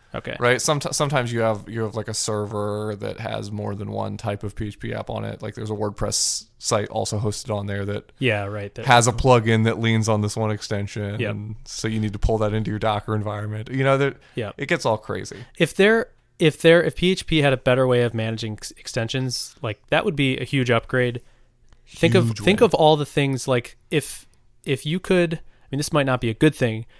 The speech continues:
Speaker 1: but if you could install extensions as readily as you can install something Composer and just as easily,
Speaker 2: Mm-hmm.
Speaker 1: then you, you know, people could write stuff that does all sorts of things that, like, make P H P itself better, you know?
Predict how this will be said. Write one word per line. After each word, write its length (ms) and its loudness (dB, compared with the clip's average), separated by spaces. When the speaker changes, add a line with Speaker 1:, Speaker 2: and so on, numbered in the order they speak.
Speaker 1:
but 120 -2
if 100 -4
you 80 0
could 180 0
install 880 2
extensions 500 0
as 140 -2
readily 380 2
as 120 -4
you 200 -6
can 120 -6
install 240 -2
something 200 -6
Composer 520 -2
and 100 -4
just 340 -8
as 160 -8
easily, 400 -2
Speaker 2:
Mm-hmm. 200 -8
Speaker 1:
then 440 2
you, 200 -4
you 100 0
know, 100 0
people 240 0
could 160 0
write 200 2
stuff 320 -2
that 240 -4
does 180 0
all 140 4
sorts 240 2
of 80 0
things 220 -2
that, 140 -4
like, 320 -8
make 260 -8
P 140 -4
H 140 -6
P 100 -6
itself 380 -6
better, 300 -12
you 80 -14
know? 80 -14